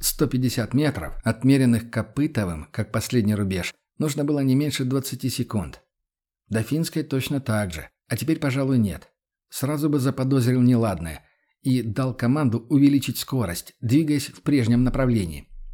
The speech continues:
Пулемётчику приказал бы по полю пару очередей влепить, а потом к миномёту пару человек в разведку.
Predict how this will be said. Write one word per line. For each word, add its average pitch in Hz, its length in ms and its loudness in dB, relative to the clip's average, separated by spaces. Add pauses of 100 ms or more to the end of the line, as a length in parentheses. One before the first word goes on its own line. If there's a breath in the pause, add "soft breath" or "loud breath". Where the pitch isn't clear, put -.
(240)
Пулемётчику 135 560 2
приказал 127 480 -2
бы 120 120 2
по 117 140 -4
полю 123 320 0
пару 127 280 -2
очередей 127 500 2
влепить, 95 400 -4 (360 loud breath)
а - 80 -4
потом 147 300 0
к 143 80 -14
миномёту 135 460 2
пару 127 240 -4
человек 123 500 -4
в - 60 -2
разведку. 107 460 -4